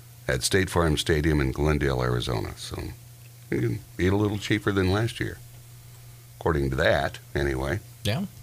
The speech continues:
Speaker 1: Well, let's see. Here's, uh, information. This is kind of amazing to me.
Speaker 2: Okay.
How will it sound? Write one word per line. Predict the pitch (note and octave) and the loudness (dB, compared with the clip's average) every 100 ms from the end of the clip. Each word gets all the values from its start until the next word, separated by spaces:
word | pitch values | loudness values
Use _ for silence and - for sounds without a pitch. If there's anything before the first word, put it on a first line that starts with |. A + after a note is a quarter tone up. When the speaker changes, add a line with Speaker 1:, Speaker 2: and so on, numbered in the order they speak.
| - - - - - - - - - - - - - - - | -20 -20 -20 -20 -20 -20 -20 -20 -20 -20 -20 -20 -20 -8 2
Speaker 1:
Well, | G3 G#3+ | 6 6
let's | F#3 C#3 - | 6 4 2
see. | - E2+ E2 E2 - - - - - - - - - - | 2 4 4 2 -4 -16 -20 -20 -20 -20 -20 -20 -20 -8
Here's, | - G2 E2 | -2 0 2
uh, | E2 C#2+ - | 2 2 2
information. | F#2 F2+ E2 E2+ D#2+ G2 - - - - - - - - - - - - - - - - - - - - - - - | 0 2 4 4 2 -2 -4 -14 -20 -20 -20 -20 -20 -20 -20 -20 -20 -20 -20 -20 -20 -20 -20 -20 -20 -20 -20 -20 -2
This | A#2 - | 0 2
is | E2 D2+ - | 2 0 0
kind | C3 F3+ | 2 2
of | G#2+ | 4
amazing | D#2+ G2+ E2 D2 | 4 4 4 2
to | A#2 | 2
me. | D#2+ F2 A#1+ C2+ - - | 2 2 2 -4 -6 -8
Speaker 2:
Okay. | - | -4